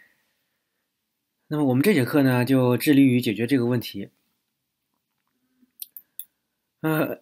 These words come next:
这个问题呢，我们要分析一下，说如何实现这个，这些功能呢？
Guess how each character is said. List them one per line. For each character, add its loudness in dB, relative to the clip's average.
这 4
个 6
问 4
题 -2
呢， 2
我 2
们 2
要 2
分 -4
析 -4
一 0
下， -2
说 -4
如 0
何 0
实 -6
现 -2
这 2
个， -2
这 -8
些 -6
功 -2
能 -4
呢？ -10